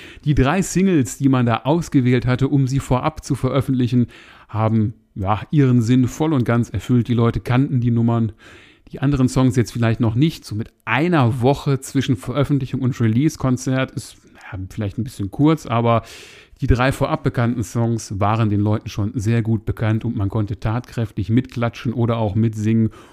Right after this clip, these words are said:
Und für Spaß war hier auf jeden Fall gesorgt. So langsam ging es jetzt schon dem Ende zu. Es folgte der Song Oraculum, auch wieder einer der Songs, die sowohl auf der Debüt-E P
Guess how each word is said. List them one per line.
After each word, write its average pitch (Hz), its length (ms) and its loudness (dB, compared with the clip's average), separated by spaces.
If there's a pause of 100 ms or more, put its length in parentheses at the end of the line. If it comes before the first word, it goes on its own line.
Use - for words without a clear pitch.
(160)
Und 151 160 2
für 123 120 -2
Spaß 113 560 0
war 117 100 2
hier 117 180 2
auf 107 160 0
jeden 123 440 4
Fall 107 400 -2
gesorgt. 107 560 -4 (1700)
So 117 180 -4
langsam 214 760 0
ging 160 220 2
es 107 180 2
jetzt - 380 -6
schon 139 400 0
dem 143 160 2
Ende 135 300 0
zu. 92 340 -14 (460)
Es - 160 -10
folgte 147 480 -4
der 123 160 -2
Song 143 360 -2 (160)
Oraculum, 120 880 -2 (100)
auch 139 240 -4
wieder 135 180 -2
einer 123 180 -2
der 113 120 -2
Songs, 131 400 -4
die 127 100 -8
sowohl 117 460 0
auf 113 140 -4
der 110 120 -2
Debüt-E 107 640 -2
P 165 340 -2